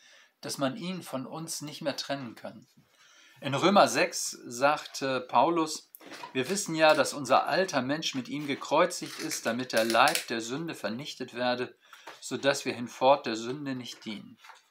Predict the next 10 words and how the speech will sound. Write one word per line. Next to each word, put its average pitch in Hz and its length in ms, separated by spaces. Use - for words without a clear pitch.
Also, 123 440
was - 240
mich 196 240
trennt 160 280
von 117 220
Gott, 139 280
ist - 180
mit 113 200
Jesus 131 420
gestorben. - 560